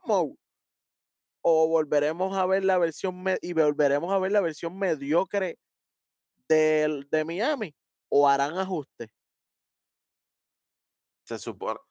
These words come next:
Speaker 2: se supone que yo espere, que yo cuente con ajustes de Eric Spoelstra. Pero no vi esos ajustes en el juego contra Atlanta. Yo esperaba esos ajustes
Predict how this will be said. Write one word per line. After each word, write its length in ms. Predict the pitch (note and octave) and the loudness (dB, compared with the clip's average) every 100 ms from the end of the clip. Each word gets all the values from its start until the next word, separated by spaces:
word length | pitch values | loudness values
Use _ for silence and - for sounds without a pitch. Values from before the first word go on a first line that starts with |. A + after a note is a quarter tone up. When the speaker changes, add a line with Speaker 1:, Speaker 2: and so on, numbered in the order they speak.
| _ _ _ _ - | _ _ _ _ -10
Speaker 2:
se 180 | - C3 | -6 -4
supone 460 | C#3 B2 D3+ F3 | -4 -2 -2 -2
que 120 | D#3 B2+ | -2 -2
yo 80 | |
espere, 460 | C#3 - B2+ B2 A#2 | -4 -4 -4 -2 -2
que 100 | G#2 | -4
yo 180 | A2 A#2+ | -4 -4
cuente 380 | C#3 D#3 - C3 | -4 -6 -8 -10
con 180 | A#2 G2+ | -8 -8
ajustes 520 | F#2 G2+ - G2+ F2 | -8 -10 -8 -10 -6
de 80 | F#2 | -8
Eric 140 | F#2 | -8
Spoelstra. 600 | - F3+ F3+ - A2+ F#2 _ _ _ _ _ _ _ _ _ _ _ _ | -4 -2 -2 -2 -2 -2 _ _ _ _ _ _ _ _ _ _ _ _
Pero 200 | C3 B2 | 0 2
no 160 | B2 C#3 | 2 -2
vi 100 | F3+ | -2
esos 180 | E3+ F#3+ | -2 0
ajustes 460 | D#3+ D3+ F#3+ - D#3+ | 0 0 -4 -4 -4
en 120 | D3 | -4
el 60 | B2 | -2
juego 340 | C3 F3 G3 | 0 2 2
contra 360 | D3+ D3 C#3+ B2+ | -2 -4 -4 -2
Atlanta. 540 | B2+ A3+ C#4 B2 E2+ - - | 0 -2 -2 -2 -2 -6 -20
Yo 180 | _ B2+ | _ -6
esperaba 400 | C3+ E3 D#3+ E3+ | -2 0 2 2
esos 160 | D3 E3+ | -2 -2
ajustes 540 | C#3 E3+ _ D#3 B2+ | -2 -4 _ -4 -4